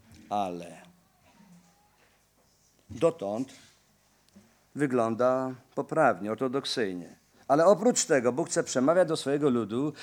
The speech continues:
i zapewnić mu wgląd w sprawy przekraczające ludzkie zrozumienie.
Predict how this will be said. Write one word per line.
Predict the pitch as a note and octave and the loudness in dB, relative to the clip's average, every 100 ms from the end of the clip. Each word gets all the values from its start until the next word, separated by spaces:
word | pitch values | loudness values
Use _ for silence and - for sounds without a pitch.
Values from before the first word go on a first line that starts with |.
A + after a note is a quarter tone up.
| - | -6
i | D#3 | 0
zapewnić | C3 C3 - G3+ A#3 A#3+ F3 | 4 4 6 4 6 4 2
mu | F#3+ F#3+ | 4 4
wgląd | D3 A#2+ C#3+ F3 F#3 - - | 4 4 6 6 4 0 -10
w | - | -8
sprawy | - B2 D#3+ A3+ A3 A3+ A3+ A3+ - - | -6 2 6 8 8 6 6 6 2 -10
przekraczające | - E3+ A#3+ G3+ G#3+ G#3+ F#3+ F#3 D#3 G#3+ A3+ - F#3+ | 0 4 6 10 10 10 8 8 8 8 6 4 4
ludzkie | D3+ D#3 F3 - D#3 C#3+ | 6 4 2 0 0 0
zrozumienie. | B2 C3 C3 A#2+ G#2+ G#2 F#2+ F#2 | 0 -2 -2 -4 -4 -6 -10 -12